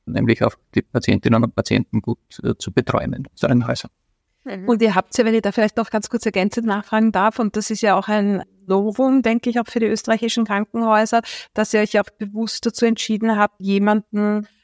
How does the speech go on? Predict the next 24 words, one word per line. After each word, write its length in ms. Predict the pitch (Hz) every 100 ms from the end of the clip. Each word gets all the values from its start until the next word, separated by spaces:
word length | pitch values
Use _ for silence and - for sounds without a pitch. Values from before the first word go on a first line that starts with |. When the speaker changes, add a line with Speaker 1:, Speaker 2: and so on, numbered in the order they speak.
| _ -
Speaker 2:
auch 160 | 208 -
tatsächlich 680 | 220 214 202 196 - 214 -
für 220 | 226 233
das 220 | 220 -
Thema 340 | 214 202 202
Patient 540 | 208 185 196 202 220 208
Experience 640 | - - 220 214 208 202
organisatorisch 920 | 190 196 202 - - - 185 180 175
auch 100 | 151
einzusetzen. 760 | 151 160 - 170 156 - - 175
Also 140 | 170
es 140 | 175
gibt 240 | - - -
ja 100 | 190
auch 40 |
eine 160 | 185 185
verantwortliche 640 | 180 175 - 190 196 -
Person, 540 | 190 185 - 185 208 254 - - - -
die 200 | 208 202
dafür 400 | 214 - 226 220
zuständig 800 | - 240 - 214 202 196 - 226
ist 340 | 269 - -
und 280 | 202 208 -
auch 360 | 180 190 _